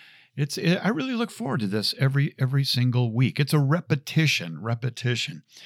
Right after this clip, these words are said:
And speaking of repetition, name of the show, Good Morning, thirty thousand Second Chances. What am I talking about? Well, you know, in the morning when you get up every single day,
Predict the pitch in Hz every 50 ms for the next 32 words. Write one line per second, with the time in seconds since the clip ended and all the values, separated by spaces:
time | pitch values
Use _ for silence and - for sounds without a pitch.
0 | - - - - - 143 147 147 - - 262 311 302 285 254 220 196 156 143 156
1 | 170 165 - 165 123 - - - 214 240 220 - 165 117 90 85 85 _ _ _
2 | - 135 190 240 240 226 226 180 190 165 - - 202 208 185 139 107 95 - 262
3 | 294 285 294 294 302 302 294 277 240 185 127 98 - - - - _ _ _ -
4 | - - - - 247 277 285 226 147 113 107 104 - - - - - - - 147
5 | 165 175 214 220 240 226 220 247 240 233 226 - - - - - 180 180 - -
6 | 180 180 - - - - _ - - - 151 147 139 - - 90 - 123 92 131
7 | 139 135 135 127 120 - 113 117 113 110 107 101 98 92 87 90 90 82 69 -
8 | - - - - - - - _ - 104 113 151 180 190 196 190 170 156 151 151
9 | 151 151 151 151 151 160 156 143 135 135 131 131 139 156 160 156 143 123 113 117
10 | 117 113 110 120 123 123 131 123 - - 113 117 123 123 120 127 139 139 127 -
11 | - 131 127 127 123 139 135 113 107 92 87 87 95 127